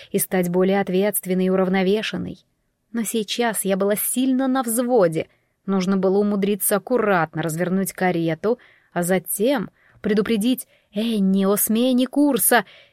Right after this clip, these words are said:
и незаметно улизнуть в академию к подруге, которой нужна моральная поддержка и план, как избежать замужества с королём.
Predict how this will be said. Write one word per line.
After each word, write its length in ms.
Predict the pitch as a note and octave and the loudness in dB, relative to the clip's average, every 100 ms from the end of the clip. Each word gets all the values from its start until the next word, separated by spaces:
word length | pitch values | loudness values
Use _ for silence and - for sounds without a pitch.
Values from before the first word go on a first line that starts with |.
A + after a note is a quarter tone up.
| - | -4
и 240 | B3+ C4 | -2 0
незаметно 920 | B3 B3 G3+ A3+ G3+ G3 F#3+ F#3+ F#3+ | 2 0 2 2 2 0 0 0 2
улизнуть 520 | F#3 F3+ E3+ F3+ E3 | 2 2 0 -2 0
в 40 | F3 | -4
академию 580 | E3+ F3+ F3 F3 F3+ | -2 -2 0 0 0
к 80 | E3+ | -2
подруге, 560 | G3 F#3+ A3+ A#3+ F#3+ - _ - | -2 0 2 2 0 -4 _ -6
которой 420 | B3+ - D#4 A3+ | -4 2 4 4
нужна 360 | G#3 G3+ A#3+ | 4 2 0
моральная 440 | B3+ G3 A3+ G#3+ G3 | 2 2 2 0 0
поддержка 680 | G3 F#3 F3+ C4 - - - _ _ _ - | 0 0 0 -2 -2 -10 -14 _ _ _ -6
и 120 | A#3 | -6
план, 440 | - G#3 G#3 G3 _ _ _ | 0 0 0 -2 _ _ _
как 360 | - A3 A3+ A#3 | -4 -2 0 2
избежать 600 | G#3 F#3+ G3+ G3 G#3+ F#3+ | 2 4 4 4 2 2
замужества 680 | G3 F#3+ G#3 G3+ - G3+ | 0 0 0 0 0 -2
с 80 | G3 | -2
королём. 680 | - F#3+ G3 G3 G#3+ G#3 D#3+ | 0 0 2 2 2 0 -2